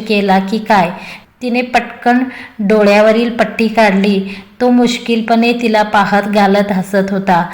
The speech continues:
ती त्याला पाहून चकित झाली. "हा इथे कुठून आला?" ती वर पाहू लागली, जसे की तो वरून टपकला की काय.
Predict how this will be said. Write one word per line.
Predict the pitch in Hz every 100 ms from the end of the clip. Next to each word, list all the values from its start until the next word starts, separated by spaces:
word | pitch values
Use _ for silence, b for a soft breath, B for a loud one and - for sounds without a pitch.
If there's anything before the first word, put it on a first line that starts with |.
| B B B
ती | 262 254
त्याला | 254 226 226
पाहून | 226 214 196 226 226
चकित | 226 220 214 185
झाली. | 214 196 190 185 B B B
"हा | 262
इथे | 262 240 254
कुठून | 262 254 202 247 254
आला?" | 226 208 175 165 B B B -
ती | 240
वर | 240 220 220
पाहू | 220 202 190
लागली, | 214 208 185 196 196 165 - - _ - 208
जसे | 233 240 240
की | 240 254 247
तो | 262
वरून | 254 226 214 240 240
टपकला | 233 - 214 214 220
की | 214 214 247 240
काय. | 226 190